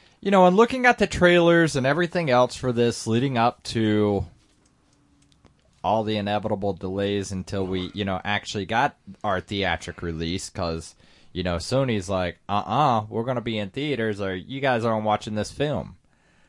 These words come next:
Uh, <laughs> but, dude, I was, uh, I, I, I've been excited for this, 'cause whatever the other Ghostbusters film was, like, just, it wasn't Ghostbusters.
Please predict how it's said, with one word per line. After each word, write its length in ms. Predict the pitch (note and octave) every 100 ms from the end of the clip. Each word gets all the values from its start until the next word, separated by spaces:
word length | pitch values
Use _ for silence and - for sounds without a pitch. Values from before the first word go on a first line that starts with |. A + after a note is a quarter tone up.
| _ -
Uh, 460 | F#2+ F2+ E2+ D2+ - _ _
<laughs> 300 | _ _ _
but, 380 | A2 G#2 C#3 C3 _ _ _ _ _ _ _ _ _ _ _ _ _ _ _
dude, 160 | - F#3
I 100 | A3+
was, 260 | E4+ C4 F3
uh, 40 |
I, 380 | C#3 A#2 G#2+ A2
I, 460 | - A#2 - G#1 F2+ -
I've 180 | C3
been 160 | B2 G#3+
excited 640 | A#3+ - D#3 C#3+ F3 D#3
for 160 | - G2
this, 420 | F2+ D#2+ D#2 -
'cause 760 | - G2 F#2 F#2 F#2 - - - _ _ _ _ _ _ _ _ _ _ _ _ _
whatever 340 | G#2+ C#3+ F3 F#3
the 160 | D#3+
other 200 | D#3 F3
Ghostbusters 1000 | D#3 E3 D#3+ - E3 D#3+ - E3 D#3+ -
film 400 | - D#3+ E3 D#3+
was, 480 | D#3 D#3+ E3 E3+ C#3+
like, 380 | C3+ A#2+ A#2 -
just, 400 | C#3 D3 - - _ _ _ _ _ _ _ _ _ _ -
it 60 |
wasn't 360 | F3+ A3 F3+ B2+
Ghostbusters. 880 | B2 A2 F#2 D#2 - C#2+ D#2 -